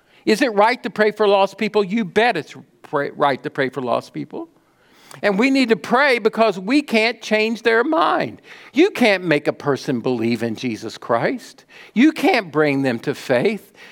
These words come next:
You can't do it. And you're praying that God would save them. God would change their heart. God would open their eyes. God would talk to them. If you try to talk them into being saved, you can't do it.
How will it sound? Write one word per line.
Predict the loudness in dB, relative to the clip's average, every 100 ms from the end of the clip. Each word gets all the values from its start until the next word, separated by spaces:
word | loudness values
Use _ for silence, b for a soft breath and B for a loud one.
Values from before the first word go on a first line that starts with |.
| B
You | 2 2
can't | 2 0 0 -2
do | -4 0 2
it. | 2
And | 0 2
you're | 2 -2
praying | -2 -2 0 0
that | 0 -2 0
God | 0 2 0 -2
would | -10 -10
save | -2 0 0 -2
them. | -4 -4
God | 2 4 4 0
would | -4 -8
change | -6 -4 -4 -2
their | -2 -2
heart. | 0 0 0 B B B
God | 2 4 4 2
would | 0 0
open | 0 0 -2 -2
their | -2
eyes. | 0 2 2 0 -6 B B -8
God | 0 4 4 4 4 2 -2
would | -2 -2
talk | 0 0 0 -8
to | -2
them. | 0 -2 B B B
If | -2
you | -2
try | 0 0 0
to | -4
talk | -6 0 0 0
them | -2 0
into | 2 0
being | 0 2 2
saved, | 0 0 2 2 -2
you | -10
can't | 0 0 0 2
do | 4 4
it. | 2 -4